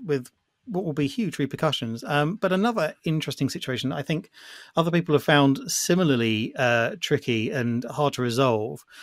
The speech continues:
um, has been something in development finance that you've written about this week, John, and that's, uh, deforestation. Um, and there's an idea that's had a new lease of life, um, to save the world's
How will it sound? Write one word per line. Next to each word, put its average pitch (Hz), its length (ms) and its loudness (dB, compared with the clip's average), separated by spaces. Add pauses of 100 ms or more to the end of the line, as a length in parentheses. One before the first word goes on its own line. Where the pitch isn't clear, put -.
(280)
um, 131 380 6
has 135 160 -2
been 143 360 8
something 147 600 0
in 139 200 -2
development 143 400 0
finance 139 260 -4
that 185 80 -8
you've 151 200 2
written 143 160 0
about 120 380 -4
this 147 220 -4
week, 147 160 -6
John, 123 360 -2
and 139 140 -2
that's, 156 280 -4
uh, 139 260 0
deforestation. 131 1080 -2 (520)
Um, 143 440 4
and 156 380 2 (280)
there's 160 280 4
an 156 100 4
idea 156 680 4
that's 143 220 -2
had 135 140 -2
a 143 60 8
new 160 240 4
lease 139 260 4
of 127 120 -4
life, 131 460 0 (100)
um, 139 640 0
to 143 400 -2
save 147 640 0
the 151 100 -2
world's 143 380 4